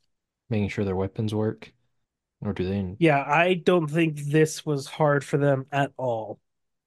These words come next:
Speaker 1: I wonder if they, like, enjoy it. But yeah, no, for those
Speaker 2: Well,
Speaker 1: priests, that sounds miserable.
Speaker 2: Envy mentions, like, so the Seer Doman, who's supposed to be, like, the best warrior there at that temple,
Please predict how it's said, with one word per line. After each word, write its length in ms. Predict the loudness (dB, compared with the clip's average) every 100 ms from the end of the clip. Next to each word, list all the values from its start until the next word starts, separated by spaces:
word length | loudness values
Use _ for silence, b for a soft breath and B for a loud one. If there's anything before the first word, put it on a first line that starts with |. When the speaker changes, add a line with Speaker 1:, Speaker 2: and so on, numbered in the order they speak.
| -6
Speaker 1:
I 100 | -2
wonder 260 | 2 4 2
if 100 | 0
they, 280 | -8 -8 -10 _
like, 240 | -8 -8 -8
enjoy 360 | -8 -4 -2 -4
it. 120 | -8 _ -2
But 100 | 0
yeah, 160 | 0 -2 -4
no, 240 | -4 -4 -2
for 60 |
those 160 | 2 2
Speaker 2:
Well, 80 | 2
Speaker 1:
priests, 360 | -2 -2 -4
that 180 | -6 -6
sounds 260 | -4 -6 -6
miserable. 540 | -6 -4 -4 -6 -8 _ _ _ _ _ _ _
Speaker 2:
Envy 320 | 2 4 4 4
mentions, 720 | 4 2 2 2 2 0 -6
like, 260 | -6 -6 -8 _
so 480 | -2 2 2 0 -4 _ _ _ _ _ -4
the 460 | 4 6 6 4 2
Seer 260 | 4 4
Doman, 380 | 6 6 6 4
who's 160 | 0 -2
supposed 400 | 0 2 2 0
to 60 |
be, 120 | 0
like, 220 | 2 0 -4
the 100 | 0
best 340 | 2 2 -2
warrior 600 | 0 2 2 0 -2 -4
there 280 | -2 0 0
at 120 | 0
that 200 | -4 0
temple, 500 | 0 4 4 4 2